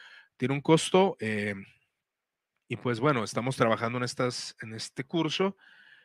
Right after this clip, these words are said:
y que nos ha ayudado mucho para algunos procesos y proyectos que tenemos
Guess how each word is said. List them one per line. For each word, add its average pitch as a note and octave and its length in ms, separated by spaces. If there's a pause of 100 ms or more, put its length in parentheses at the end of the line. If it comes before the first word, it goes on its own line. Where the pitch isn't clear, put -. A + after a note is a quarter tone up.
(840)
y A#2+ 220 (100)
que C#3 100
nos C3 160
ha E3+ 40
ayudado D#3+ 280
mucho C#3 300
para G#2+ 160
algunos A#2 560
procesos B2 640
y - 80
proyectos A2+ 560
que A#2 80
tenemos A2 460